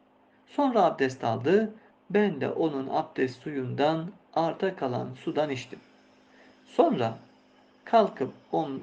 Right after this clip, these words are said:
omuzu arasındaki güvercin yumurtası gibi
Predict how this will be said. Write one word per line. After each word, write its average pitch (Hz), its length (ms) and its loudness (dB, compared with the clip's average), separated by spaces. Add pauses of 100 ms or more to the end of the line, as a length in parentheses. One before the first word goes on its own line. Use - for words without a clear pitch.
omuzu 147 480 0
arasındaki 147 960 -2 (420)
güvercin 147 680 0
yumurtası 131 520 -6
gibi 135 220 -4